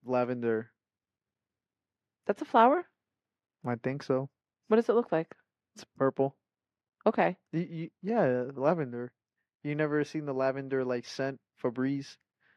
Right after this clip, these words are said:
Speaker 2: I have. That's a flower.
Speaker 1: Yeah. Well, what did,
Speaker 2: Interesting.
Speaker 1: what did you think it
Speaker 2: I don't
Speaker 1: was?
Speaker 2: know. I just figured it w-, I don't, you know, I, I thought it was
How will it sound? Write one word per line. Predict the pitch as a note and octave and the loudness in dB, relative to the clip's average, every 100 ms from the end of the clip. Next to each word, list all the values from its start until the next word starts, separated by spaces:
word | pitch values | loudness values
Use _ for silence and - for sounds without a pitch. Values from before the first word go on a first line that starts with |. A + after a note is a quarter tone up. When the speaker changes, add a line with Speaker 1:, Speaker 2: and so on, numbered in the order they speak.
| _ _ _ _ _ - | _ _ _ _ _ 0
Speaker 2:
I | G#3 | 2
have. | A#3 C#4 E3 - _ _ _ _ _ _ _ _ _ - | 4 6 4 2 _ _ _ _ _ _ _ _ _ 4
That's | G#3 A#3+ | 4 4
a | B3+ | -4
flower. | - D4 G4+ B2+ - _ _ - | -4 -2 0 0 -4 _ _ -2
Speaker 1:
Yeah. | D#3 B2+ - _ _ _ - - | 0 0 -6 _ _ _ -12 -2
Well, | D3 | 2
what | D#3 | 4
did, | E3 | 2
Speaker 2:
Interesting. | C#3+ | 0
Speaker 1:
what | D3 | -6
did | D#3 | -6
you | D#3+ | -10
think | - D#3+ | -12 -10
it | F3 | -8
Speaker 2:
I | |
don't | G3 G3 | -4 -4
Speaker 1:
was? | - | -2
Speaker 2:
know. | F3+ | -2
I | |
just | A3 B3+ - | -2 -4 -6
figured | G3+ G3+ | -6 -6
it | |
w-, | - - | -10 -2
I | G3 | 0
don't, | A#3 D4+ - | 0 -4 -4
you | A#3+ B3 | -2 0
know, | - | 2
I, | A#3 B3+ F#3+ | 2 2 -2
I | G#3+ | -2
thought | C#4 | 0
it | |
was | C#4 | 0